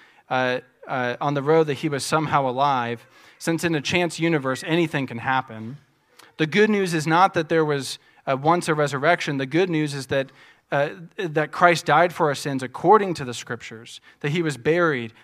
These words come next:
that he was raised the third day according to the scriptures. In other words, it's,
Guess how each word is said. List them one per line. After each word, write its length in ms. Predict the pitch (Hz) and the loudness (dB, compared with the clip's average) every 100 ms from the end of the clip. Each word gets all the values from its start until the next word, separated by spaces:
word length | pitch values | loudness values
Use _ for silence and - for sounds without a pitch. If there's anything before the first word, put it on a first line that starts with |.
| - | -8
that 80 | |
he 80 | 143 | -4
was 180 | 156 123 | -4 -4
raised 400 | 131 156 156 151 | -2 0 0 -4
the 100 | 135 | -10
third 260 | - 143 131 | -8 -8 -4
day 120 | 123 | -6
according 560 | 117 - 175 202 175 | -6 -2 2 2 0
to 80 | 151 | -4
the 100 | 120 | -10
scriptures. 720 | 117 - 113 - - 165 - - _ _ - - | -14 -12 -14 -14 -20 -20 -20 -20 _ _ -16 0
In 100 | 170 | 4
other 160 | 208 | 6
words, 240 | 214 185 160 | 6 2 0
it's, 200 | 165 | -4